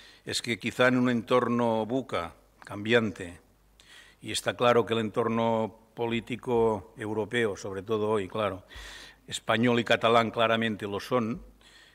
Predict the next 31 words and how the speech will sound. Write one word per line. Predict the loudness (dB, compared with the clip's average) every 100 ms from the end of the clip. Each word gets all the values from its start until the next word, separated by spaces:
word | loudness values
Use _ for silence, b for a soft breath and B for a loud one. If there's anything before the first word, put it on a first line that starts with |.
| B
es | -14 -4
más | -2 -2
necesario | -4 -4 0 0 0
que | -2
nunca | -2 0 -2 -4 -4 -6 b b b _
que | -4
la | -2
sociedad | -2 -6 -2 0 0
civil | -2 -6 -2 0 -2 -4
haga | -4 -4
un | -2 0
paso | 0 0 -2
adelante | 0 2 0 -2 -6 -8 -10 _ b b b
y | -10
que | -8
participe | -4 -4 -4 -6 -6 -2 -2
muy | 0 -2
activamente | -4 -4 -2 -2 -2 -2
en | -2
el | -2
liderazgo | -4 -2 0 0 -2 -4
de | -4
la | -4
política | -4 -8 -6 -4
industrial, | -4 -6 -8 -6 -4
a | -4
fin | -8
de | -8
conseguir | -6 -6 -6 -4 -2 -2 -4 B B B
esta | -8 -2 -2
estabilidad | -2 -4 -4 -4 0 0 0